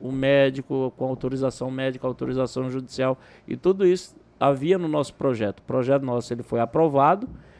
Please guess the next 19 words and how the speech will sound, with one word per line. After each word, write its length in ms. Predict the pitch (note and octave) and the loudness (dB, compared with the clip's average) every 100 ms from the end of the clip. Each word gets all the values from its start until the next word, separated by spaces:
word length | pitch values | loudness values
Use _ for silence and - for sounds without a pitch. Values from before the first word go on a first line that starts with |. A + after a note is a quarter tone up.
| - - | -6 2
e 140 | F3 | 2
foi 240 | - F3+ | 6 4
sancionado, 720 | F3 F#3 F3 A3 A3 D#3+ D#3+ F#3 | 4 0 0 -2 0 2 2 0
inclusive, 840 | F3+ F3+ E3 C#3 D3 F3 G3 G3 | 0 2 2 4 4 4 4 4
né, 280 | D3 D3 D#3 | 4 2 0
porque 340 | D#3+ D3+ C3 C#3+ | 0 -4 -2 -2
nós 260 | C#3 C#3 | 0 -2
derrubamos 580 | C#3 D3+ D3+ C#3 C#3+ C#3+ | -2 -2 -2 -4 -4 -4
o 100 | F3 | -6
veto. 260 | B2 G2 - _ _ _ - | -4 -6 -8 _ _ _ -2
Existe 500 | C#3+ D3 E3 - D#3+ | 0 2 0 2 0
a 40 | |
lei, 180 | D3 D3+ | 2 0
infelizmente, 600 | E3 E3+ E3+ C#3+ C3 C#3+ | -2 -4 -2 -2 -4 -4
ela 180 | D3 D3+ | -4 -4
não 160 | C#3+ C#3+ | -4 -6
tem 160 | D#3 D#3 | -6 -8
sido 500 | - C#3 D3 D#3+ C#3+ | -6 -6 -4 -4 -4
cumprida, 540 | - F3 D#3+ B2+ G#2+ | -4 -4 0 0 0